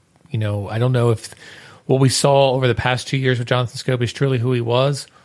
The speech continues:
or if this is the Jonathan Schoop that he truly is. I feel like this is, kinda comes back to your point from the ugly, is I feel like Jonathan Schoop has been bundled into this compounded aspect of terrible approaches at the plate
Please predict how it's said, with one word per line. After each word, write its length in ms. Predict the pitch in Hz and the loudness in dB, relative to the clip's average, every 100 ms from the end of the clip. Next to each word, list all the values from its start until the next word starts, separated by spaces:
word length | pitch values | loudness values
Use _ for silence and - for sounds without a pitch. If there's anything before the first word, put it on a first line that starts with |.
| _ _ - | _ _ -2
or 100 | 131 | 2
if 60 | |
this 220 | 117 135 139 | 2 2 0
is 60 | |
the 80 | 127 | -2
Jonathan 380 | 117 117 - 113 | 0 0 -2 -6
Schoop 260 | - 110 | -2 -4
that 100 | 110 | -2
he 60 | 101 | -6
truly 400 | - 113 98 98 | -4 -4 -2 -2
is. 360 | 95 90 90 - _ _ _ _ _ _ _ _ | -4 -4 -8 -14 _ _ _ _ _ _ _ _
I 80 | 127 | -4
feel 180 | 170 196 | 0 0
like 140 | 170 | 2
this 200 | 151 - | 0 0
is, 200 | 143 123 | 0 -2
kinda 280 | - 139 139 | -4 -4 -2
comes 200 | 135 120 | -4 -2
back 160 | 113 | -2
to 120 | - 117 | -2 -6
your 100 | 113 | -4
point 280 | - 104 | -2 -4
from 140 | - 113 | -4 -2
the 80 | 104 | 0
ugly, 300 | 131 110 95 | 0 0 -2
is 200 | 101 - _ _ _ - | -4 -8 _ _ _ -10
I 60 | |
feel 240 | - 151 151 | 0 2 4
like 180 | 131 | 2
Jonathan 340 | 117 123 120 117 | 2 0 2 0
Schoop 280 | - 120 113 | 0 0 2
has 180 | 120 | -2
been 220 | 110 107 101 | 0 -2 0
bundled 480 | 110 113 123 117 | 0 2 2 0
into 260 | 117 110 - | 0 -2 -2
this 180 | 98 - | -4 -4
compounded 680 | - 113 117 107 113 104 98 | -4 0 0 0 -4 -4 -2
aspect 580 | 101 98 101 98 - - - | -2 -2 -2 -4 -6 -16 -6
of 180 | 117 - | -6 -6
terrible 580 | - 123 110 104 101 139 | 0 0 2 2 0 -4
approaches 600 | 120 - 135 117 110 104 - | -8 -4 -2 -2 -4 -6 -6
at 200 | 107 - | -8 -8
the 60 | |
plate 360 | - 117 147 | -2 0 0